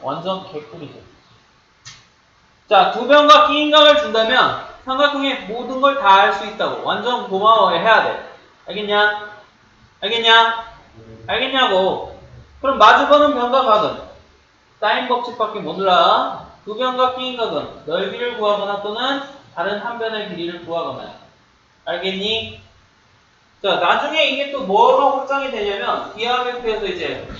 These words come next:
벡터를 배우고 나서 내적을 배우는데 이게 내적 공식이야. 자, 이게 내적 공식이야.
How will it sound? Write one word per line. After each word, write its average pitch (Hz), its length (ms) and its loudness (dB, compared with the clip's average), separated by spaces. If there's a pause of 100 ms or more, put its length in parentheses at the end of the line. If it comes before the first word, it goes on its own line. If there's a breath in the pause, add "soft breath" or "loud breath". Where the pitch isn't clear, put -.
(140)
벡터를 190 560 -2
배우고 196 260 -4
나서 185 240 -8
내적을 190 460 -4
배우는데 165 580 -6
이게 - 160 -6
내적 202 320 -4
공식이야. 143 460 -14 (2500)
자, 196 80 -2
이게 233 280 0
내적 269 400 -2
공식이야. 196 320 -10